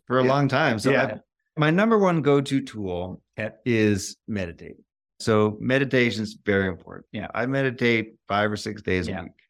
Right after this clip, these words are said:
Speaker 1: And my meditations can range from thirty minutes to over an hour every day. I do it in the evening. So many
Speaker 2: Yeah.
Speaker 1: people, a lot of people like to do it in the morning. For me,
Speaker 2: Yeah.
Speaker 1: I'm a get up and go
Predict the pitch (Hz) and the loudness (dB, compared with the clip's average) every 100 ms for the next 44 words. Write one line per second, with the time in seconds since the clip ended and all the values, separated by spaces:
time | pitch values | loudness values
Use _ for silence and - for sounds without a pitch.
0 | _ _ - 110 107 104 104 98 107 98 | _ _ -2 0 2 0 -2 -2 -2 0
1 | 113 113 107 101 98 95 95 98 95 90 | 0 0 -2 -6 -4 -2 0 0 -4 -8
2 | 87 85 139 151 139 120 110 107 101 92 | -12 -2 0 2 2 0 -2 -4 -4 -6
3 | 82 85 87 - _ _ _ _ - 101 | -10 -14 -18 -20 _ _ _ _ -8 -4
4 | 95 87 - - _ _ _ _ _ 113 | -4 -4 -10 -16 _ _ _ _ _ 0
5 | 135 143 139 127 104 - - 120 - 131 | 2 4 2 0 -2 -4 -8 -10 -8 -2
6 | 135 139 143 147 160 185 170 165 143 156 | 2 2 4 4 2 2 2 2 0 0
7 | 143 135 135 131 117 123 131 135 120 120 | 2 2 2 0 0 2 4 2 0 -8
8 | - _ 123 127 117 120 127 123 113 123 | -20 _ 0 2 2 2 2 0 0 4
9 | 131 131 135 | 4 2 -2